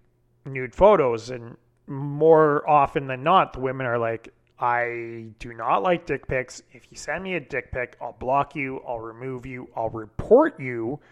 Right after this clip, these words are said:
to whatever <laughs> social media app this is." And I was like, "All right, that's fair. I respect that." So with her,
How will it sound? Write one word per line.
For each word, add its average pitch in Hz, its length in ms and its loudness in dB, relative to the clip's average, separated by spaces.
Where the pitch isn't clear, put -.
to 165 200 -4
whatever 147 680 2
<laughs> - 140 -2
social 165 320 4
media 160 400 0
app 131 320 0
this 131 200 -6
is." 151 200 2
And 131 80 -2
I 120 60 -2
was 120 120 -6
like, 127 180 -4
"All 165 160 2
right, 127 300 -2
that's 127 260 -4
fair. 175 400 2
I - 60 -12
respect 139 500 -4
that." 113 320 -10
So - 180 2
with 170 220 6
her, 196 460 6